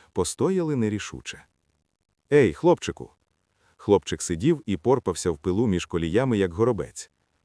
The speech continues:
«Ти що, на дость куряву збив? Піди та поклич завідуючого читальною або когось з сільради, та хутенько». Хлопчик підсмикнув штанці і стрімголов залопотів гарбузами через город. «Січас».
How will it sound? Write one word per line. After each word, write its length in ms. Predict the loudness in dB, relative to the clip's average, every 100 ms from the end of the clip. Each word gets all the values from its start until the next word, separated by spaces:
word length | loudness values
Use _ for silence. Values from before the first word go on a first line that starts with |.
| _ _
«Ти 120 | 0
що, 240 | 0 0 -2
на 160 | -2
дость 300 | 2 2 2
куряву 380 | -2 2 2 0
збив? 360 | -6 -10 -12 _ _ _ _ -2
Піди 220 | 2 4
та 100 | 2
поклич 340 | 2 4 4 4
завідуючого 680 | 2 4 2 2 2 -2 0
читальною 600 | 0 0 0 0 -2 -2
або 220 | -2 -2
когось 280 | -2 -2 -2
з 40 |
сільради, 500 | -4 -2 0 -2 -4
та 100 | -6
хутенько». 540 | -2 2 2 0 -14 _ _ _ _ _ _ _ _
Хлопчик 460 | 2 2 2 -8
підсмикнув 580 | -8 -8 -8 -6 -6 -6
штанці 520 | -6 -8 -4 -4 -4 _ _
і 80 | -4
стрімголов 680 | -4 -4 -4 -2 2 2 2
залопотів 560 | 2 0 -2 -4 -4 -4
гарбузами 600 | -6 -6 -4 -2 -2 -4
через 300 | -4 -6 -4
город. 440 | -6 -6 -10 _ _ _ _ _ _ -4
«Січас». 600 | -4 -2 -6 -12 -18